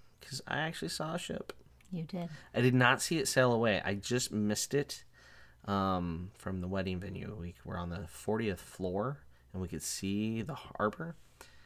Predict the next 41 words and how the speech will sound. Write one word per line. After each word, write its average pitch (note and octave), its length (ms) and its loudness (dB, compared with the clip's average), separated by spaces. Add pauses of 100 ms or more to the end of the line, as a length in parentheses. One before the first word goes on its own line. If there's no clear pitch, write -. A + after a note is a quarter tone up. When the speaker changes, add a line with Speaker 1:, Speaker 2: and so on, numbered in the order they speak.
(260)
Speaker 1:
and E2+ 300 -4
the - 40 -10
sound, A#2 540 -4 (460)
and F2 160 -2
I F2 80 -2
missed G2 400 0
it D#2 60 -4
sailing E2+ 260 -4
away. E2+ 200 -4
I F2+ 60 -6
saw A2+ 220 0
a G#2+ 40 2
lot F#2+ 140 0
of - 60 -8
ferries E2+ 440 -4
come - 200 -10
and - 100 -10
go, - 140 -8
but - 100 -8
I, C#3+ 200 -8
I F2+ 120 -4
wasn't F#2 320 -2
paying F2+ 220 -4
close - 320 -8
enough - 180 -10
attention. - 420 -14
I - 80 -12
missed - 260 -8
it. - 60 -14 (640)
Anywho. G2+ 460 -2 (720)
All A2 80 6
right, F2 180 6 (220)
one D#3 360 8
news C3 260 8
item G2 480 4
of G2+ 180 -2
note G2+ 460 2 (200)
this F#2 360 -2
week F#2 240 -2
to - 120 -8
discuss. - 640 -2